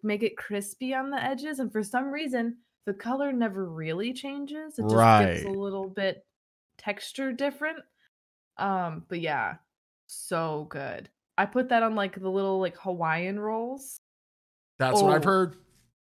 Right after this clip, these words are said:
Speaker 1: Perfect.
Speaker 2: That's what I've heard.
Speaker 1: Perfect.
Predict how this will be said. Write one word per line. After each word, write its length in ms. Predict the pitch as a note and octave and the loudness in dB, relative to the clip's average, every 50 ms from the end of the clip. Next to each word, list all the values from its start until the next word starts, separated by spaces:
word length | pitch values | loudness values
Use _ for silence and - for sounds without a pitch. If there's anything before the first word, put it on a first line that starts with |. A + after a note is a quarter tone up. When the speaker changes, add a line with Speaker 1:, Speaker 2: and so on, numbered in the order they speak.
| _ _ _ _ _ _ - | _ _ _ _ _ _ -20
Speaker 1:
Perfect. 920 | - - G3 F#3 F3+ F3+ - - D#3 D3+ - - - - - - - _ _ _ - G#2 | -6 -4 -2 -2 -2 -4 -4 -6 -6 -6 -6 -10 -14 -18 -20 -20 -20 _ _ _ -18 -2
Speaker 2:
That's 300 | G#2+ C#3+ C3+ C#3 C#3+ - - | 2 4 4 4 4 2 2
what 80 | D#3 | 4
I've 160 | D3 D3 D3 - | 6 6 6 6
heard. 200 | C#3 A#2 G2+ F2+ | 4 2 2 0
Speaker 1:
Perfect. 440 | - - - - _ - - - | -2 -6 -10 -16 _ -20 -20 -20